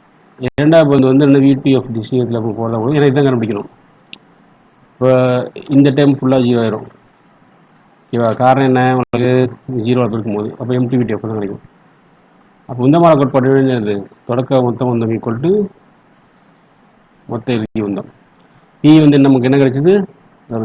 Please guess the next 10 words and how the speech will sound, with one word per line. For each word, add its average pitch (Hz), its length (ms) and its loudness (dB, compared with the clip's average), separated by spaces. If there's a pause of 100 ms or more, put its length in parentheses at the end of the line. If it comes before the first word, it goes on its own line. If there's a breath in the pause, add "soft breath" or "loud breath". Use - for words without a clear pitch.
பாருங்க, 107 200 -6 (120)
ஃபைவ் 127 340 0
எம் 107 160 -4
ஒன். 92 100 -8 (800)
அதை 117 140 -6
நம்ம 120 160 -2
இங்க 113 200 -2
போட்டிருக்கோம். 98 420 -12 (1040)
அடுத்து 127 200 0 (140)
பி 147 80 2